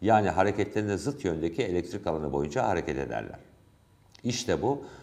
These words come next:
kimyasal enerjinin harcama pahasına meydana gelir. Şimdi tüm bakırların bakır üzerine kaplanmasıyla bakır çözeltisi çok seyreldiğinde ve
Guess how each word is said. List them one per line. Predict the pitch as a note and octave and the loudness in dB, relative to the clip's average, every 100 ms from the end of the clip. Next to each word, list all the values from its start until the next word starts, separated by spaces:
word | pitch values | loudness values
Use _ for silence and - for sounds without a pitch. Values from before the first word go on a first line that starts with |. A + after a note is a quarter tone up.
| - - | -20 -10
kimyasal | - A2 A2+ G#2+ C3+ B2+ | -2 6 8 8 6 4
enerjinin | E2+ D#2 D#2+ A2 | 2 0 -2 -4
harcama | A#2+ E2 F2+ F2 G2 F2+ | -2 4 4 6 2 2
pahasına | D#2+ C2 - C2+ | 2 0 -4 -8
meydana | D2 D2 C2 A#1+ | -4 -4 -4 -6
gelir. | A1 - - - - - - _ _ _ _ _ - - - - _ - - | -8 -12 -18 -20 -20 -20 -20 _ _ _ _ _ -20 -20 -20 -20 _ -20 -12
Şimdi | - F3 D#2 B1+ - | 2 2 4 -2 -2
tüm | - E3+ | 2 4
bakırların | C3 A#2 G2+ F#2 B2+ G#2+ | 6 4 4 2 2 0
bakır | G2 C3+ | 0 0
üzerine | G#2+ - E2+ F2 | 0 0 -2 0
kaplanmasıyla | F2+ - F#2 F2 F2+ - D#2 D2+ A#2+ - - - - - | 0 2 2 2 -2 -2 0 2 0 -4 -18 -20 -20 0
bakır | A2+ A2+ C3+ - | 2 4 2 2
çözeltisi | F2+ E2+ D#2+ - - B2+ B2+ | 0 4 2 0 -6 -6 -2
çok | - B2+ - | 2 2 2
seyreldiğinde | D#2+ D2 C2+ C2 C#2 B1 C#2+ G#2 B2+ - - - - - - - - - - _ - | 0 2 0 -2 -4 -4 -2 -2 -4 -12 -20 -20 -20 -20 -20 -20 -20 -20 -20 _ 0
ve | F2+ G2 E2 | 6 6 6